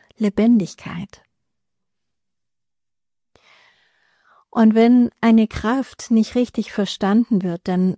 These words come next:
reagieren Menschen in der Regel auf zwei Arten. Entweder sie unterdrücken sie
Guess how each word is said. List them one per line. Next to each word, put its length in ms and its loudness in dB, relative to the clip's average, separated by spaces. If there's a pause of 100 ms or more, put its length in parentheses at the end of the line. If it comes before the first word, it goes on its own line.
(140)
reagieren 880 2
Menschen 480 2
in 100 2
der 120 0
Regel 260 -2
auf 200 -4
zwei 420 -6
Arten. 540 -10 (220)
Entweder 760 -2
sie 240 -10
unterdrücken 720 -2
sie 300 -8